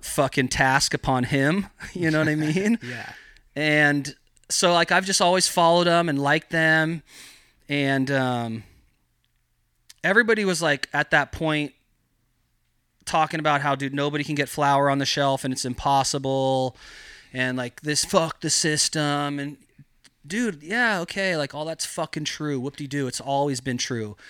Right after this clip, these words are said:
Speaker 1: But, like, I'm tired of hearing it. You know what I'm saying? Like, I'm tired of seeing the same shit again and again. So I was dead set on, you know what?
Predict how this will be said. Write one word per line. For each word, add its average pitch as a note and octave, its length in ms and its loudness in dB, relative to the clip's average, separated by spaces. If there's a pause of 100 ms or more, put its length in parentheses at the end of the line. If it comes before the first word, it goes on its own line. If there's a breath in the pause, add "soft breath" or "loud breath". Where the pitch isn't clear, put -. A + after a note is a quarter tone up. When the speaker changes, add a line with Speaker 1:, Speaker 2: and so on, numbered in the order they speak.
(160 loud breath)
Speaker 1:
But, C#3+ 100 -2
like, C#3 380 2 (400 soft breath)
I'm F3+ 160 0
tired G#3+ 400 2
of C#3 60 -2
hearing D#3 400 0
it. G#2+ 200 -8 (300)
You D3+ 80 -2
know E3+ 60 0
what E3 80 0
I'm E3 60 -2
saying? E3+ 240 0
Like, D#3 120 -2
I'm D#3+ 100 -6
tired F3+ 240 2
of E3+ 80 -2
seeing F3 200 -2
the D#3 40 -2
same E3+ 340 0
shit E3 240 0
again D#3+ 280 2
and D#3+ 100 2
again. D3+ 400 -4 (240 loud breath)
So D#3+ 400 2 (380 loud breath)
I E3+ 140 6
was F#3 200 2
dead E3 400 4
set D#3 480 6
on, C#3+ 180 -2
you D3 80 0
know E3 200 0
what? G3 280 0